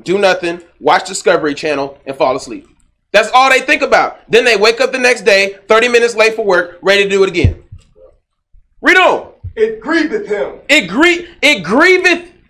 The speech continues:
Speaker 1: them to have to not smoke that weed. It grieveth them because that's all they think about. And we've been trained from a youth.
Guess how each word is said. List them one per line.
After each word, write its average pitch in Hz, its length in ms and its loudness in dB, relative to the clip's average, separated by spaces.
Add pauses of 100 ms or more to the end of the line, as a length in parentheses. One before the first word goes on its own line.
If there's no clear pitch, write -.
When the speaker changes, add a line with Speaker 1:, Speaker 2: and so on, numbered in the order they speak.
(100)
Speaker 1:
them 220 440 2 (220)
to 240 80 2
have 247 260 2
to 214 240 2 (140)
not 226 340 0 (460)
smoke 233 340 0
that 202 180 2
weed. 190 320 -4 (300)
It 220 160 2
grieveth 240 420 2
them 139 220 -2 (180)
because 226 260 0
that's 220 180 2 (100)
all 240 240 4
they 240 140 2
think 247 260 0
about. 196 340 0 (200)
And 285 320 0 (240)
we've 285 240 -2
been 311 160 0
trained 277 340 0
from 254 160 0
a 226 40 -2
youth. 247 240 -8